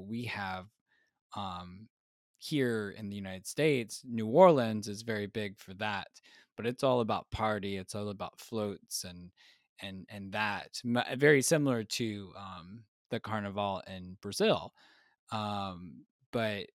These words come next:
wow, that's so cool that there's a musical side to that in, in Cádiz. That's so special.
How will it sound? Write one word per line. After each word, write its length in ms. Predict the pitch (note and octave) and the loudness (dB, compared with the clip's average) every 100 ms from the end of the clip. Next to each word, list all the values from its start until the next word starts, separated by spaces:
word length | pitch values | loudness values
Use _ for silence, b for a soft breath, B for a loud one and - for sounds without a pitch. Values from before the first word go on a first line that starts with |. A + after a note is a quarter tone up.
| _ | _
wow, 280 | A#2+ C#3+ C3 | 0 4 4
that's 200 | A2+ - | 2 0
so 160 | E3+ F3 | 2 2
cool 280 | - G3+ | 4 4
that 160 | D#3 A#2+ | 4 2
there's 180 | A#2 A2+ | 0 -2
a 60 | |
musical 580 | G#2 B2+ D#3+ C3+ A#2+ G#2+ | 0 2 4 2 -2 -2
side 400 | - G2+ F#2+ F#2 - | -4 -4 -4 -8 -10
to 100 | G2+ | -8
that 340 | F2+ F2 D#2+ - _ | -6 -6 -8 -14 _
in, 280 | G#2+ G2+ F#2 | -8 -6 -8
in 200 | G2+ F#2+ | -12 -12
Cádiz. 420 | - F#2 E2+ E2+ | -10 -10 -10 -14
That's 200 | - F#2+ | -14 -10
so 100 | A2+ | -8
special. 560 | G#2+ - G#2+ - - G2 | -8 -6 -6 -6 -10 -18